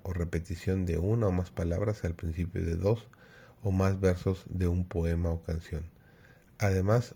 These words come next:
observamos figuras que implican omisión o supresión,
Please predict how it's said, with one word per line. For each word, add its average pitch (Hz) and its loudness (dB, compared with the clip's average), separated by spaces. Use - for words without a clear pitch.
observamos 101 2
figuras 98 2
que - -6
implican 90 -4
omisión 90 -2
o 98 -4
supresión, 85 -4